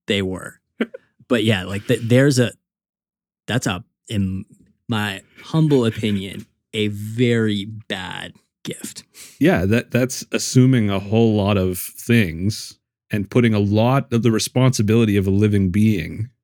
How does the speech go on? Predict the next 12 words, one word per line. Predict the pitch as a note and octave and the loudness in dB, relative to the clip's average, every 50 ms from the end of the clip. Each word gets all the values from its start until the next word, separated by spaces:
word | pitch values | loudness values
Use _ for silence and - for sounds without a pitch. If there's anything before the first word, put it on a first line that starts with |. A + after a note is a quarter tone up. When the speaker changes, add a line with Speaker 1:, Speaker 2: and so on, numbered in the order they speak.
| _ _ - | _ _ -2
Speaker 2:
on | G#2+ A2 G#2+ A2+ A2+ | 0 2 4 4 2
someone | - - G2 F#2 F#2 F2 D#2+ E2 E2+ E2+ F2+ - _ _ _ _ _ _ _ _ _ _ - - | 2 0 -2 -2 -2 -2 -2 -4 -4 -4 -6 -8 _ _ _ _ _ _ _ _ _ _ -6 -2
without | A#2 A2 G#2 G2 G2 G2 G2+ G2 - - - _ _ _ _ _ | 2 2 4 4 2 2 0 0 -4 -8 -16 _ _ _ _ _
consulting | - - G#2 F#2 - G2+ F#2+ F#2 - F2+ E2+ D#2+ | -6 -6 -4 -4 -2 -2 -2 -2 -4 -6 -8 -10
them. | - - A2 A2 - _ _ _ _ - | -10 -10 -12 -12 -12 _ _ _ _ -6
Speaker 1:
I | C3+ C3 | -6 2
feel | - G#3 G#3+ | 2 4 4
like | E3 B2 | 4 2
that's | C3+ B2+ - | 0 0 0
a | B2 G#2 | 0 -2
very | G2+ G2 A2 G#2+ G2+ G2 G2+ G2 G2 - _ A2+ | -2 -4 -4 -4 -4 -4 -4 -6 -8 -10 _ -12
extreme | G#2+ G#2+ - - - - - - - G2+ G2 G2 F#2 F#2 F#2 F#2 F#2+ G2+ G#2 A2 A2 | -12 -10 -10 -10 -12 -12 -12 -14 -16 -14 -14 -12 -8 -8 -6 -4 -2 -2 0 -2 -2